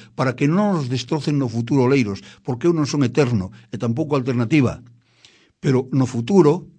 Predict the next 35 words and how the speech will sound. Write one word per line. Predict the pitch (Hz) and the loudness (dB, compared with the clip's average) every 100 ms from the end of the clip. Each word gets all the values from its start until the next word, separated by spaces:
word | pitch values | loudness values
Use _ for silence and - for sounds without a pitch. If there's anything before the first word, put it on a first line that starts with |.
| _ | _
cando | - 123 117 | -6 -2 -2
si | 117 117 | -4 -4
algún | 120 123 147 175 | -4 -4 -4 -4
día | 175 175 160 | -2 0 0
alguén | 165 156 156 147 147 | 0 0 0 0 0
que | 147 | 2
non | 143 | 4
é | 151 | 4
alternativa | 135 139 131 127 147 131 | 2 0 -2 0 2 2
goberna | 147 151 | 2 2
Oleiros, | 160 147 143 - - - | 0 -2 -4 -12 -10 2
non | 156 160 | 2 4
van | 175 165 | 4 4
a | 131 | 4
poder | 143 160 139 | 2 2 0
destrozar | 139 - 123 123 156 | -2 -2 -4 0 2
o | 143 | 2
municipio, | 131 120 120 151 113 98 - - | 2 2 0 0 -2 -6 -10 -4
porque | - 135 131 | -2 2 4
o | |
vamos | 156 170 143 | 4 4 2
deixar | 131 120 165 - 143 | 0 0 -2 0 0
ordenado, | 127 120 131 139 117 107 | 2 4 4 2 0 -2
totalmente | 127 120 151 139 143 127 | -4 0 0 2 0 0
ordenado, | 113 117 123 123 123 - - - | -2 0 0 0 -2 -6 -18 -6
como, | 113 110 107 - | -4 -4 -6 -6
como | 110 123 | -2 0
é | 120 | 0
a | |
nosa | 120 113 | -2 -4
obligación. | 104 90 87 78 82 - _ _ | -6 -8 -10 -14 -16 -20 _ _
Ese | - 139 110 | -6 -6 -6
é | |
o | 92 | -10
tema. | 87 78 - | -14 -18 -20